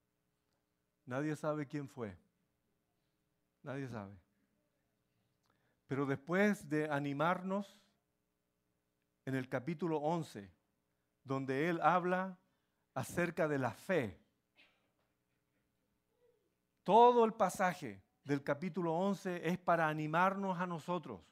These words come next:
acerca de la fe, acerca del creer. Personas que hicieron cosas increíbles y que estuvieron dispuestas incluso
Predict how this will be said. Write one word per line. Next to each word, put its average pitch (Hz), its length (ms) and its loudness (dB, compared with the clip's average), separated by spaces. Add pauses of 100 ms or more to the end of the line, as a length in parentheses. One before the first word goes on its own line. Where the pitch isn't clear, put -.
(840)
acerca 180 420 0
de 175 80 2
la 170 100 2
fe, 196 320 -2
acerca 170 460 0
del 165 360 2
creer. 170 520 2 (720)
Personas 220 640 4
que 196 160 -6
hicieron 220 580 4
cosas 196 540 2
increíbles 175 800 -2 (1600)
y 143 60 2
que 175 120 2
estuvieron 202 460 2
dispuestas 226 760 2
incluso 170 840 -2